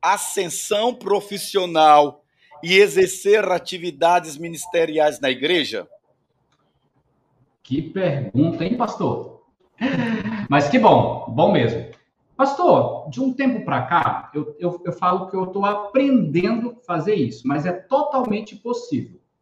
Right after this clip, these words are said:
Speaker 2: tá? Porque primeiro que não dá pra você separar os papéis que você tem, tá?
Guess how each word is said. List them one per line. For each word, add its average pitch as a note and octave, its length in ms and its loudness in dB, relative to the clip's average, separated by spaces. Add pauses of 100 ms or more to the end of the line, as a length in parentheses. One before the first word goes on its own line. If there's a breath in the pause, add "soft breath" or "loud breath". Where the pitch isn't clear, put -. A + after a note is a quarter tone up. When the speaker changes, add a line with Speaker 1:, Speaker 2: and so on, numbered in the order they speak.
Speaker 2:
tá? - 460 -4 (100)
Porque D#4+ 220 -4
primeiro D#4 360 0
que D4+ 80 -2
não C4+ 160 4
dá C4 140 0
pra C4 140 -2
você A#3 260 -4
separar G#3 1000 -2
os D3 120 -18
papéis F#3+ 680 -4
que D#3 100 -12
você D3 320 -8
tem, - 380 -8 (640)
tá? F3+ 460 -4